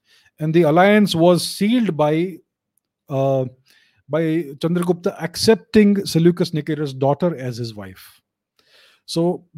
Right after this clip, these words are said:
basically, this made Seleucus Nicator Chandragupta's father-in-law, and therefore there was no possibility of conflict once you are,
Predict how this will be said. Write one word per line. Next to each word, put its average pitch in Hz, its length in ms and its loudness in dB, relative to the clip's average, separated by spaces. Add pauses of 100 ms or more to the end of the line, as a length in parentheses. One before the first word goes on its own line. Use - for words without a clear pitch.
(140)
basically, 202 480 4
this 160 420 -2
made 170 420 -2
Seleucus 170 400 -2
Nicator 160 460 -4
Chandragupta's 151 540 -10
father-in-law, 139 760 -2 (380)
and 151 120 -8
therefore 165 360 2
there 151 140 4
was 143 160 2
no 151 240 -2 (680)
possibility 147 480 -2
of 135 100 -4
conflict 208 340 0
once 165 200 -2
you 160 80 2
are, 156 100 0